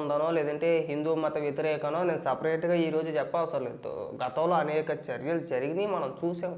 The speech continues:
కూడా. జగన్మోహన్ రెడ్డి తీసుకున్న నిర్ణయాలన్నీ కూడా హిందూ వ్యతిరేకత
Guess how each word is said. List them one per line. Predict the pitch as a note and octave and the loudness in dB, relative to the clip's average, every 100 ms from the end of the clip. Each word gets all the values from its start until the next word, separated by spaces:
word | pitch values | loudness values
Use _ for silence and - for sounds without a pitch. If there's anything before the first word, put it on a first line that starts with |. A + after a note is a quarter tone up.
| - | -8
కూడా. | - - - - - | -10 -12 -16 -20 -8
జగన్మోహన్ | C3 D3 D#3 D#3 D3+ | -2 0 0 0 0
రెడ్డి | D3 D3 | -2 -4
తీసుకున్న | D3 C#3+ D3 D3+ C#3+ C#3+ D3+ - - B2 | -4 -6 -4 0 0 0 -4 -14 -8 -4
నిర్ణయాలన్నీ | C3 D3+ D#3+ D3+ C#3 D3 D3+ C3+ | 0 2 4 4 2 0 -2 0
కూడా | C#3+ F#3 E3 | 2 2 0
హిందూ | D3+ D#3+ D#3+ | 0 0 0
వ్యతిరేకత | D#3 D#3+ D#3 D#3 | -2 -2 -2 -4